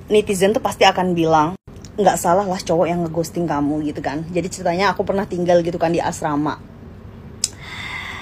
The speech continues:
Ya, ini kok jadi sok cantik banget sih. Jadi tuh, aku tuh waktu di asrama tuh kan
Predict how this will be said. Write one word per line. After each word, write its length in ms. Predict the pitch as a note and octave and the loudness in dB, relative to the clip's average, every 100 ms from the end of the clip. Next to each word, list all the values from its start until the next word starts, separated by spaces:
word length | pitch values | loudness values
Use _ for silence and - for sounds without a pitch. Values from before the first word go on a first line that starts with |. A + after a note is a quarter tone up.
| - - - - - - - | -12 -14 -16 -16 -18 -18 -2
Ya, 480 | A#3+ A#3 A#3 A#3 A3 | 0 2 2 0 0
ini 80 | |
kok 160 | A#3 - | 0 0
jadi 160 | A3 - | 0 -2
sok 160 | - | -4
cantik 240 | F#3 E3+ - | -4 -4 -2
banget 400 | F3 F3+ - G#3 | -2 -2 -4 -6
sih. 60 | - - - - - - - - - - - | -8 -14 -8 -8 -8 -14 -14 -14 -16 -12 4
Jadi 240 | G3 F#3+ | 6 6
tuh, 240 | D4+ D#4+ - - - | 6 6 4 -4 2
aku 160 | F#3 G#3+ | 2 4
tuh 160 | C#4+ | 4
waktu 160 | C4+ F#3+ | 6 6
di 80 | F3 | 4
asrama 400 | F3+ F3+ F3 E3+ | 4 2 2 0
tuh 80 | |
kan 320 | B3+ C#4+ D4 | 2 4 4